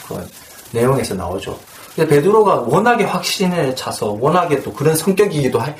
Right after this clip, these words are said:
했고 해서 워낙에 확신에 차서 "너희가 십자가에서 그 죽게 한 그 예수가 바로 그리스도시다, 하나님이다." 했을 때 사람들의 반응이 어땠냐면,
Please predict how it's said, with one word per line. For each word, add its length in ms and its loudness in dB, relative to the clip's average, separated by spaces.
했고 280 0
해서 340 -6
워낙에 300 2
확신에 380 0
차서 480 -2
"너희가 260 4
십자가에서 720 2
그 160 0
죽게 340 0
한 320 -2
그 220 2
예수가 380 2
바로 340 0
그리스도시다, 760 0
하나님이다." 720 2
했을 200 -6
때 120 2
사람들의 360 0
반응이 260 -2
어땠냐면, 360 -8